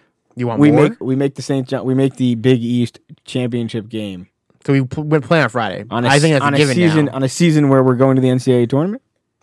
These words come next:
Speaker 1: I mean, yeah.
Speaker 2: All right.
Speaker 1: I said we finished in the top three of the, of the best conference in the country. Of course, I think we're going to the tournament.
Speaker 2: All right. Nick, what do you got?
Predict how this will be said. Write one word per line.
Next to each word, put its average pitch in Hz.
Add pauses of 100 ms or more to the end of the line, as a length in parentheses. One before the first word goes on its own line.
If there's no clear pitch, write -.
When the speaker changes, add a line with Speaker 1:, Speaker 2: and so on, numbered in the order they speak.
(180)
Speaker 1:
I 127
mean, 104
yeah. 101 (480)
Speaker 2:
All 90
right. -
Speaker 1:
I 143
said 175
we 151
finished 160
in 135
the 127
top 143
three 135
of 120
the, 113
of 117
the 107
best 131
conference 127
in 117
the 113
country. 135
Of -
course, 139
I -
think 107
we're 107
going 104
to -
the -
tournament. 113
Speaker 2:
All 110
right. 139 (520)
Nick, 147
what 107
do 120
you 110
got? 82